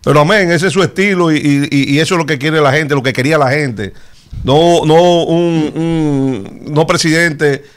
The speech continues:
eh, eh, sordo, ciego y mudo. Tiene un, un presidente que es de carne y hueso,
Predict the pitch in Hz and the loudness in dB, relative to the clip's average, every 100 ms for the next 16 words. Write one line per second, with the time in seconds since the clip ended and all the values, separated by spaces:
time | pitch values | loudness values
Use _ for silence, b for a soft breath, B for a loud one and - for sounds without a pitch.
0 | b - 131 - 135 120 - 160 170 156 | b -4 -2 0 0 0 2 4 4 2
1 | 143 127 117 123 b _ - 135 156 165 | 2 0 -4 -10 b _ -4 2 4 4
2 | 147 139 127 120 - 123 131 160 127 101 | 4 2 0 -4 -4 -2 0 0 -2 -4
3 | b b _ 131 151 165 165 147 156 156 | b b _ -2 2 2 0 -2 -4 -2
4 | 156 151 151 165 139 143 131 147 151 151 | 0 2 2 0 0 -2 2 0 2 2
5 | 139 135 170 175 127 143 139 | 2 0 2 0 0 -4 -6